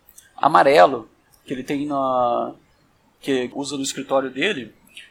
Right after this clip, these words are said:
E esse telefone tem uma criptografia desenvolvida desde a época da União Soviética, que é uma criptografia em tempo real.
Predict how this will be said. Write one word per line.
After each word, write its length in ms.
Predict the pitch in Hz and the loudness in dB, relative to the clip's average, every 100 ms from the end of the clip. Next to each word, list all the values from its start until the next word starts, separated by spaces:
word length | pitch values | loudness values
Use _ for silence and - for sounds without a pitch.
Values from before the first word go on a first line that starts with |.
| - | -8
E 120 | 135 | -4
esse 180 | 156 - | -2 -2
telefone 420 | 185 170 175 190 | -2 -2 -4 -4
tem 120 | 185 | -6
uma 160 | 185 190 | -4 -4
criptografia 720 | 196 170 185 175 147 - 185 | -4 -8 -4 -4 -4 -4 -6
desenvolvida 540 | 156 160 175 160 165 | -6 -8 -8 -6 -6
desde 240 | 143 151 202 | -6 -2 -2
a 40 | |
época 200 | 202 190 | -2 -4
da 100 | 175 | -8
União 420 | 175 160 160 170 | -6 -4 -4 -4
Soviética, 680 | - - 151 139 151 - - | -6 -6 0 0 0 -2 -10
que 120 | 160 - | -6 -4
é 40 | |
uma 140 | 165 | -4
criptografia 800 | 156 165 - 175 165 - 180 180 175 175 165 | -8 -12 -12 -4 -4 -4 -6 0 4 4 2
em 100 | 147 | -4
tempo 340 | 165 175 - | -8 -8 -8
real. 520 | 160 202 170 160 143 | 0 4 6 6 2